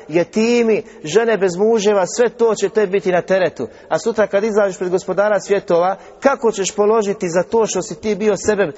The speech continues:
da se nečija krv prolije, da se ljudi toliki pozatvaraju, da nakon toga djeca nemaju šta da jedu,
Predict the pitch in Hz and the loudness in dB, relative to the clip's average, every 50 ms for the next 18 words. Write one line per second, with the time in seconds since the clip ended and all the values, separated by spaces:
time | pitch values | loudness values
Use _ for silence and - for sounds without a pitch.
0 | - - - - 170 165 - - 180 196 196 - - 196 170 156 - 202 196 151 | -14 -20 -6 -2 -2 -2 0 -2 -2 -2 -2 0 0 0 0 0 0 -2 -2 -2
1 | - - 190 185 175 175 170 156 - - - - - - 160 - - 170 175 196 | -2 -2 0 0 2 2 0 0 -2 -4 -10 -8 -4 -4 -4 -2 -2 0 0 0
2 | 175 - 190 190 180 170 - 156 - 151 156 147 - - 170 185 196 202 196 190 | 0 0 0 -2 -2 -2 -6 -8 -4 -2 -2 -2 0 0 0 0 2 2 0 0
3 | 185 175 143 - - - - - - 147 165 170 170 - 180 165 180 214 233 233 | 0 -2 -2 -4 -8 -14 -20 -16 -4 0 0 0 0 -2 -4 -2 0 0 0 0
4 | - 214 196 180 - 196 202 185 185 170 160 175 196 190 - 196 175 185 190 190 | 0 -2 -2 0 0 0 0 2 2 0 0 0 -2 -2 0 -2 0 0 0 0
5 | 180 156 - - 185 165 175 175 170 180 185 160 175 165 | 0 0 0 -2 -2 0 0 0 0 0 -2 -2 -4 -6